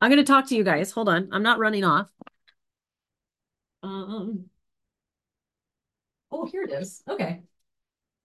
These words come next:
I know. I, it seems like I am a bit of a workaholic. Hey, what's up, all you beautiful souls? Uh, hold on really quick.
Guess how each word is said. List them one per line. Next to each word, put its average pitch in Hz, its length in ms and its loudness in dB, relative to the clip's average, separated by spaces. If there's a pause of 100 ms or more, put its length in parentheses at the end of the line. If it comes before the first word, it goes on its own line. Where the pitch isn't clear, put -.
(800)
I 196 100 -4
know. 202 160 -2
I, 190 200 -4 (680)
it 208 140 0
seems 247 280 0
like 254 160 -2
I 226 120 4
am 208 120 4
a 196 60 4
bit 202 160 2
of 190 140 2
a 196 60 4
workaholic. 175 760 0 (1600)
Hey, 233 140 6
what's 254 240 4
up, 277 220 6
all 254 180 6
you 254 140 4
beautiful 254 400 4
souls? 254 680 2 (200)
Uh, 202 640 0
hold 208 180 -6
on 190 80 -2
really 180 200 0
quick. 277 440 -4